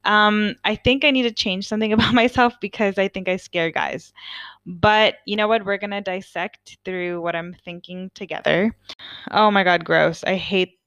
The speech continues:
that I said the word dissect. <laughs> Like, I hate that I use that word, but honestly, like, this episode is such a social science experiment <laughs> that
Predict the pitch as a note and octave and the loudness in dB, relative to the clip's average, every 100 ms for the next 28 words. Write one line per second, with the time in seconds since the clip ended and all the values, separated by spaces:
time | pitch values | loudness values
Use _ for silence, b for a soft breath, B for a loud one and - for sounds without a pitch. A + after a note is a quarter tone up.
0 | _ F#3 F#3 F#3+ F3 E3 F3+ E3+ E3 - | _ 0 0 0 -4 -2 -2 0 -4 -4
1 | D#3+ D#3+ - D3+ - - - B3 C#4+ A#3 | -6 -6 -8 -8 -10 -12 -2 2 2 2
2 | A3+ A3+ - G#3 G#3 G#3 G3+ G#3 G3 - | 0 0 2 0 2 0 0 0 0 2
3 | F3+ G3+ F#3 D#3+ E3+ F#3 G#3 A3 G#3+ F#3 | 0 0 -2 -2 -2 -4 -6 -4 -2 -4
4 | F#3 F#3+ F3 F#3 F#3 G3 F3+ - F3+ F#3 | -6 -4 -6 -6 0 0 0 -6 -8 -8
5 | - E3+ F3 F#3 F#3+ - E3 E3+ F#3 F#3+ | -4 -2 -2 -2 -4 -2 -2 -2 -6 -8
6 | - - D#3+ E3 F#3 G#3 A#3+ _ B B | -12 -8 -4 0 0 0 -4 _ B B
7 | B B _ G#3 A#3 A#3+ - C#4 A#3+ A#3 | B B _ 0 2 2 0 4 6 6
8 | A3+ | 2